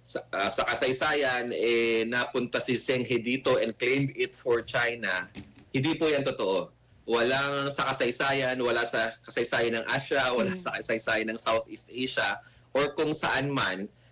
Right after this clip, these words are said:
Speaker 1: na nakarating siya sa Pilipinas.
Speaker 2: Sabi nga po ng National Historical Commission official, um, A D G, baka ito po ay pakana lang para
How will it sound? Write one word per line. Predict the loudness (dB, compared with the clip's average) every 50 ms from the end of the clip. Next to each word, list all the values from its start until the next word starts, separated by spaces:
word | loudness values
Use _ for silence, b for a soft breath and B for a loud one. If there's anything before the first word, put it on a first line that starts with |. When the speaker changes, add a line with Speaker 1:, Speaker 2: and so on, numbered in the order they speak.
| b
Speaker 1:
na | b 0 2 2 2 2 0 -4
nakarating | -4 -2 0 2 2 2 2 0 0 0 0 0 0 0 0
siya | 0 0 -2 -2
sa | 0 -2
Pilipinas. | -2 -2 -4 -6 -6 -6 -6 -4 -4 -4 -4 -6 -10 -14 -16 -18 -18 B B B
Speaker 2:
Sabi | B -2 0 0 0 2 0 2
nga | 0 0
po | 0 0
ng | 0 0 0
National | -2 -2 -2 -2 -2 -2 -2 -2
Historical | -2 -2 0 0 0 0 2 0 0 -2
Commission | 0 -2 -2 -2 0 0 0 -2
official, | -2 -2 0 -2 -2 0 0 0 0 2 0 0 0
um, | 0 0 0 0 0
A | 0 -2 0
D | 2 2 2 2
G, | 2 0 0 0 0 0 0 -2 B B B B B
baka | B -2 -2 0 0
ito | 0 0 2 0 -2
po | 0 0 -2 0
ay | 0 0 0 -2 -2
pakana | -4 -6 -6 -2 -2 0 0 0 0
lang | 0 0 0 2 2 0 0 -2 -2 -4 -6 -6
para | -2 -2 0 0 0 0 -2